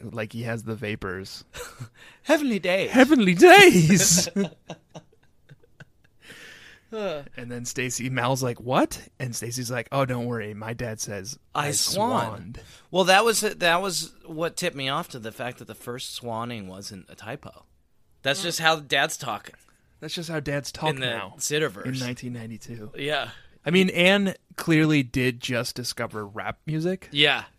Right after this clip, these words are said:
Speaker 1: So
Speaker 2: Yeah.
Speaker 1: maybe, like, a rapper had said, "I swanned," or "Heavenly days."
Speaker 2: Yeah.
Speaker 1: And Anne was like, "Oh, that's cool."
Speaker 2: Yeah.
Speaker 1: I have to get
Speaker 2: Ninety-two.
Speaker 1: that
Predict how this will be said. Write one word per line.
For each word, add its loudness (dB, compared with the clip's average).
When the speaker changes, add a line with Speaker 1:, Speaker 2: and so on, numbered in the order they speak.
Speaker 1:
So 2
Speaker 2:
Yeah. 6
Speaker 1:
maybe, 2
like, -2
a -8
rapper -4
had -8
said, -2
"I -4
swanned," -6
or -6
"Heavenly -4
days." -2
Speaker 2:
Yeah. -10
Speaker 1:
And -14
Anne -8
was -14
like, -18
"Oh, -16
that's -18
cool." -18
Speaker 2:
Yeah. -6
Speaker 1:
I -10
have -18
to -20
get -20
Speaker 2:
Ninety-two. -10
Speaker 1:
that -8